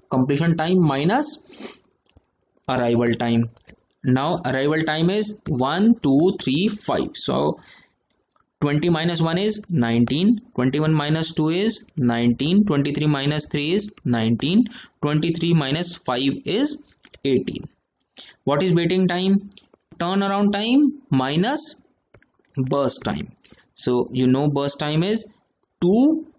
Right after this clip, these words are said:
four, seven, nine. So nineteen minus two is seventeen, nineteen minus four is fifteen, nineteen minus seven is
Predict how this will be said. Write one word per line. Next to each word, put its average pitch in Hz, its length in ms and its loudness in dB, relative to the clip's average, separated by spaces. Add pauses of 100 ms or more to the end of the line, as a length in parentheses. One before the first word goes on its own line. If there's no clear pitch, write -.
(180)
four, 165 440 2
seven, 151 600 0
nine. 107 340 -4 (600)
So - 160 -2
nineteen 139 400 2
minus 160 340 0
two 170 160 2
is 220 360 0 (220)
seventeen, 156 1040 0 (380)
nineteen 147 460 0
minus 175 720 -2 (260)
four 170 480 0
is 233 420 -2 (360)
fifteen, 165 720 -2 (300)
nineteen 147 420 0
minus 170 400 -2
seven 165 380 -2
is 220 480 -4